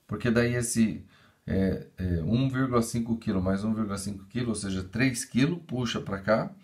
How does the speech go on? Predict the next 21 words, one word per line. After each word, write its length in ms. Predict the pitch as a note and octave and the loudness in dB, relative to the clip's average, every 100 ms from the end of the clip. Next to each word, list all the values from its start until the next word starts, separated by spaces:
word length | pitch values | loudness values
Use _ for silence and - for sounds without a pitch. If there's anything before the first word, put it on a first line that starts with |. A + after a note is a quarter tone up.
| - - - - | -20 -20 -20 -6
Aí 300 | - A2 A#2 | 4 6 6
esse 260 | B2 B2 A#2 | 6 2 2
um 160 | A#2 | 2
vírgula 280 | A#2+ A#2+ A2+ | 2 2 2
cinco 380 | A2+ A2+ A2 G#2 | 2 0 -2 -2
quilo 260 | - G2+ F#2 | -2 -2 -2
puxa 280 | - - | -2 -4
pra 160 | - G2+ | -2 -4
cá 300 | - A2 C3 | 2 4 4
e 80 | D3 | 2
ele 120 | C#3 | -2
precisa 300 | C#3 C#3+ C#3 | -2 -2 0
de 60 | C3 | 0
mais 480 | B2+ D#3 F3+ F#3 | 2 2 2 0
alguma 420 | F3+ E3+ D#3+ D#3+ D3+ | -2 -2 -2 -4 -2
coisa 240 | D3+ D#3 | -4 -4
pra 100 | - | -8
puxar 280 | - D#3 D3+ | -8 -2 -2
pra 140 | - | 0
esse 160 | D#3 E3+ | -4 0
lado. 340 | D3+ G2+ F#2 | 0 0 -2